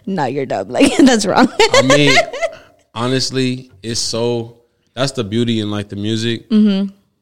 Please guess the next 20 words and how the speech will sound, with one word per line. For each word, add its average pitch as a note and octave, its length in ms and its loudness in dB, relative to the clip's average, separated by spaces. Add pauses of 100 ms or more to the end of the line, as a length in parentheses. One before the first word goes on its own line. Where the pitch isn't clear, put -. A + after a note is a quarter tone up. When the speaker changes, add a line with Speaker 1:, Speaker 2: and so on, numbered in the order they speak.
(140)
Speaker 2:
Sometimes C#3 500 -4
people B2 200 -6
find A2+ 340 -4
meanings A2 340 -6
that G2+ 160 -6
I, G2+ 160 -8 (720)
like, F#2+ 300 -6
never G#2+ 300 -4
even G2+ 220 -6
thought A2+ 220 -4
about, B2 340 -2
Speaker 1:
Mm-hmm. G3 280 4
Speaker 2:
but E3+ 100 -2
I'll B2+ 140 2
go B2+ 160 -2
back A2 260 -4
and F#2+ 120 -8
listen A2+ 320 -6
to G2+ 240 -6
it - 180 -10